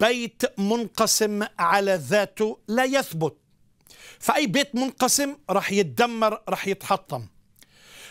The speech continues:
الانقسام لا، على فكرة الانقسام لا يحدث بين عشية وضحاها، بياخد وقت، إنه مع الوقت يبعدنا، يفصلنا،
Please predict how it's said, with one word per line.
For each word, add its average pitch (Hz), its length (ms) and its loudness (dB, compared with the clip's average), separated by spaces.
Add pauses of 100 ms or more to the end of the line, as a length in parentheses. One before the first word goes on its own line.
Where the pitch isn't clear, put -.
الانقسام 226 720 0
لا، 247 240 0
على 190 180 2
فكرة 247 300 -2
الانقسام 220 760 0
لا 220 160 2
يحدث 220 580 -2 (880)
بين 226 280 2
عشية 220 580 0 (460)
وضحاها، 190 920 0 (680)
بياخد 208 420 0
وقت، - 400 -2 (200)
إنه 185 240 0
مع 226 180 2
الوقت 233 460 -2 (520)
يبعدنا، 180 680 0 (760)
يفصلنا، 196 760 2